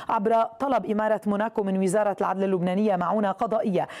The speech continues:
تتعلق بملفات تخص ميقاتي وأفراد عائلته، وثانيًا عبر تلويح الفرنسيين له أخيرًا بالعقوبات في حال الاستمرار بعرقلة التحقيقات. أدى ذلك إلى تراجعه خطوة إلى الوراء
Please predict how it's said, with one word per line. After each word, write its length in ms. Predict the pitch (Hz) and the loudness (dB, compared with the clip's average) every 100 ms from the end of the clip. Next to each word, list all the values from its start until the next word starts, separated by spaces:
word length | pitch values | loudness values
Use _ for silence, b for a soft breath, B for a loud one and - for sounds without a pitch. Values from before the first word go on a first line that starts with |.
| B | B
تتعلق 580 | - - 190 214 196 175 | -4 -2 0 2 0 0
بملفات 600 | 180 196 190 185 233 208 | 0 2 0 0 -2 -2
تخص 320 | 175 - - 202 | -4 -6 -4 -2
ميقاتي 440 | 180 - 214 202 | -2 -2 -2 0
وأفراد 380 | 165 175 202 165 | -2 0 -2 -2
عائلته، 560 | 165 202 220 214 220 - B B | -2 -2 -2 2 2 0 B B
وثانيًا 500 | 247 240 294 294 269 262 | -4 -2 0 2 2 2
عبر 200 | 214 196 | 0 0
تلويح 380 | 190 196 233 - | 0 0 -2 -2
الفرنسيين 680 | 202 202 185 - 233 302 277 | -4 -2 -2 0 0 2 2
له 320 | 269 214 - | 2 0 0
أخيرًا 420 | - 262 196 190 190 B B | 0 2 2 0 -4 B B
بالعقوبات 760 | 208 269 254 - 196 269 233 | 2 2 -2 0 0 2 0
في 140 | - 214 | 0 -4
حال 240 | - 220 | 0 0
الاستمرار 680 | 196 214 - 202 208 240 214 | 0 -2 -2 0 0 2 0
بعرقلة 520 | 185 202 - 190 180 - | 0 -2 -2 0 0 0
التحقيقات. 680 | - - - 175 180 151 - B B B | -4 -8 -4 -4 -2 -6 -8 B B B
أدى 160 | 202 202 | 0 2
ذلك 360 | 190 240 254 | 2 0 0
إلى 260 | 254 226 202 | 0 2 2
تراجعه 580 | 202 190 190 226 214 240 | 2 0 0 0 2 2
خطوة 360 | - 381 202 | 0 -2 0
إلى 180 | 175 180 | 0 0
الوراء 400 | 165 175 214 - | 2 2 2 0